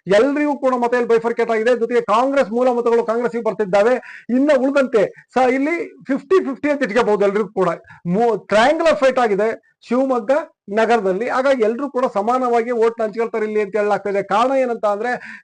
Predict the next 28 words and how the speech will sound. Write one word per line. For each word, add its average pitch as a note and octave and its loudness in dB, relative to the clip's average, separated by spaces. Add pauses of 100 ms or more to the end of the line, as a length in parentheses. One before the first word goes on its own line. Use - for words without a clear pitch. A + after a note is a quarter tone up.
ಶಿವಮೊಗ್ಗದಲ್ಲಿ B3+ 0 (260)
ಶಾಸಕರಾಗಿದ್ದವರು B3+ 2
ಈಶ್ವರಪ್ಪನವರು. A3 0 (300)
So D4+ 4
ಹಾಗಾಗಿ C#4 2
ಸ್ಥಳೀಯ B3+ 2 (140)
ಸಂಸ್ಥೆಗಳಲ್ಲಿ B3+ 0
ಗೆದ್ದಿದ್ದಂತ A#3 -2 (100)
ಪ್ರತಿನಿಧಿಗಳು A3+ 0 (240)
ಶ-, A#3 2
ಈಶ್ವರಪ್ಪನ C4 0
ಜೊತೆ A#3 0
ಒಳ್ಳೆ A#3 2
ಒಡನಾಟವನ್ನು C#4 2
ಹೊಂದಿದ್ದಾರೆ. G#3 0
ಜೊತೆಗೆ C4+ 2
ಸ್ಥಳೀಯ C4 2 (100)
ಶಾಸಕರು B3 -2
ಕೂಡ A#3+ 0
ಇಂಡೈರೆಕ್ಟ್ C4+ 0
ಆಗಿ B3 -2
ಶಿವ-, A#3 0
ಈಶ್ವರಪ್ಪನಿಗೆ A#3 -2
ಸಹಾಯವನ್ನ A#3 -2
ಮಾಡಿದ್ದಾರೆ G#3+ -2
ಅಂತ G3 -4
ಹೇಳಲಾಗ್ತಾ F#3+ 0
ಇದೆ. - -2